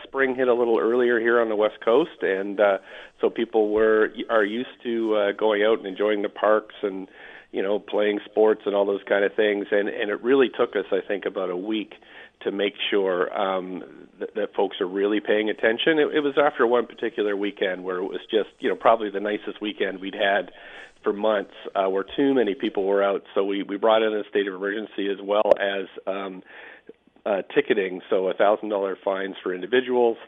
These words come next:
and fifty thousand dollars for non-compliant businesses. Uh, happy to say we, we've issued a, a whole bunch of warnings, but no actual tickets, uh, although we did remove, uh, one business license from, uh,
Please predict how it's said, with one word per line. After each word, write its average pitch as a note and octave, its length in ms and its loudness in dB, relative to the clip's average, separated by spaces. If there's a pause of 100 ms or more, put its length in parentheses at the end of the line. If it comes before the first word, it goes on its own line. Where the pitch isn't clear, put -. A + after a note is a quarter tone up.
(520)
and G#2 260 -2
fifty C#3+ 280 -2
thousand G#2+ 320 4
dollars G2 320 2
for G2+ 100 -2
non-compliant G2 760 -4
businesses. B2+ 500 0 (100)
Uh, G#2+ 180 4
happy B2 280 -2
to A#2+ 100 -4 (100)
say B2+ 220 6
we, G#2+ 300 -2
we've A2 240 -6
issued A#2 280 -2
a, G2 120 0
a F2 180 0
whole A#2 160 4
bunch A2+ 220 0
of F2 80 -4
warnings, G#2 500 2 (100)
but - 160 -8
no G#2 240 -2
actual G2 420 -4
tickets, - 400 -4 (260)
uh, G#2 180 4 (380)
although A2 220 2
we A2+ 140 0
did C3 200 2
remove, A#2 520 -2
uh, G2 160 2
one G#2 280 -2
business G#2 360 -4
license G#2 380 -2 (100)
from, G2 240 -4
uh, F#2 220 -2